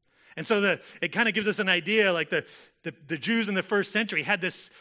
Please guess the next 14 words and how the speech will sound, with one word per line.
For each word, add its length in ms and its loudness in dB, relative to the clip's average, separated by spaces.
sense 560 0
of, 140 0
like, 180 -2
this 160 -6
messianic 800 -2
sort 320 -4
of 160 -2
expectation 1120 -2
of 140 -8
God 340 2
wanting 320 -2
to 80 -2
work 280 -2
again. 440 -4